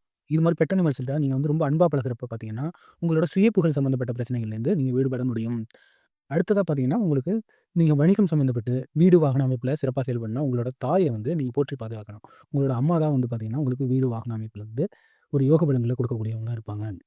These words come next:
அதேபோல உங்களுக்கு நல்ல கல்வி வேணும், உயர் கல்வி வேணும் அப்படின்னா, உங்க அப்பா தான் உங்களுக்கு காரணமா இருப்பாரு. அதேபோல நீங்க வந்து ஏதாவது பெரிய இந்த இன்ஜினியரிங் மாரி, தொழில் சம்மந்தப்பட்ட புதிய தொழில்நுட்பம்லாம் கத்துக்கணும்னா, உங்களோட அப்பாவோட உறவுமுறை சரியாக இருக்க வேண்டும். அதேபோல நீங்க சட்டம்,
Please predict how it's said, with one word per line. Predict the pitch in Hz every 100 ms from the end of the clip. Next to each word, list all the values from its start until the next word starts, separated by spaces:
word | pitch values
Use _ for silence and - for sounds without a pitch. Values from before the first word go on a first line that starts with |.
| _ _ _ -
அதேபோல | 160 156 127
உங்களுக்கு | 139 135 127
நல்ல | 127 160
கல்வி | 139 165 175
வேணும், | 143 123 127
உயர் | 151 160
கல்வி | 139 135
வேணும் | 127 117
அப்படின்னா, | 117 110 117
உங்க | 147 107
அப்பா | - 135
தான் | 135
உங்களுக்கு | 113 117 139
காரணமா | 120 113 113
இருப்பாரு. | 104 107 143 - - _
அதேபோல | 131 147 139 143 156 - _ -
நீங்க | 156
வந்து | 139 151 160
ஏதாவது | 139 151 156
பெரிய | 147 151
இந்த | 143 139
இன்ஜினியரிங் | 147 151 151 127
மாரி, | 123 127 131 127 _
தொழில் | 165 175
சம்மந்தப்பட்ட | 160 139 123 117 123 127 - -
புதிய | 160 170
தொழில்நுட்பம்லாம் | 147 170 180 143 131 135
கத்துக்கணும்னா, | 135 123 123 113 196
உங்களோட | 139 120 180 135
அப்பாவோட | - 170 139 123 202 _ _ _ -
உறவுமுறை | 165 160 135
சரியாக | - 131 127 131
இருக்க | 123 120
வேண்டும். | 110 104 110 107 _ _ _ -
அதேபோல | 165 165
நீங்க | 160 143
சட்டம், | 139 143 - 147